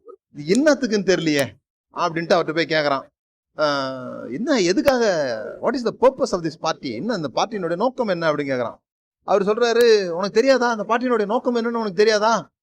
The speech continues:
"அண்ணே, தெரியலையே, எதுக்காக கொடுத்துருக்கீங்க?" "இன்னைக்கு காலையில என் பி எம் டபிள்யூ காரு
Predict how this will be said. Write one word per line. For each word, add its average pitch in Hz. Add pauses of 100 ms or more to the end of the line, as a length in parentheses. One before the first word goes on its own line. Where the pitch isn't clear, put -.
(200)
"அண்ணே, 180 (220)
தெரியலையே, 262
எதுக்காக 247
கொடுத்துருக்கீங்க?" 202 (260)
"இன்னைக்கு 156
காலையில 226
என் 175
பி 185
எம் 247
டபிள்யூ 180
காரு 180